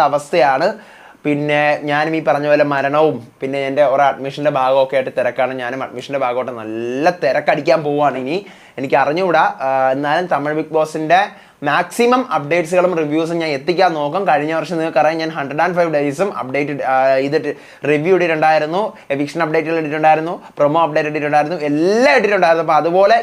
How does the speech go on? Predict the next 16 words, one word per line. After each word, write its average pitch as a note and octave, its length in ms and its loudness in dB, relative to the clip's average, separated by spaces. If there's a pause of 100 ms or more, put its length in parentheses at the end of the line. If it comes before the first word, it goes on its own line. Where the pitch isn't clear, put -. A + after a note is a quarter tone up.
(100)
ഇത്തവണയും G3 580 0
ഞാൻ E3+ 180 0
എന്തായാലും F3 320 2
തമിഴ് A3 240 -2
ബിഗ് F3+ 160 -2
ബോസിൻ്റെ F#3+ 240 -2
അപ്ഡേറ്റ് D#3+ 240 0
ആയിട്ട് D#3 160 -2
ഞാൻ D#3 140 -2
ഉണ്ടാവും. E3 220 2 (400)
മലയാളം A#3+ 440 4
ബിഗ് F#3 160 -4
ബോസിൻ്റെ F#3 240 0
അപ്ഡേറ്റ് D3+ 280 0
ആയിട്ട് C#3+ 160 4 (680)
എനിക്കറിയില്ല C#3+ 520 0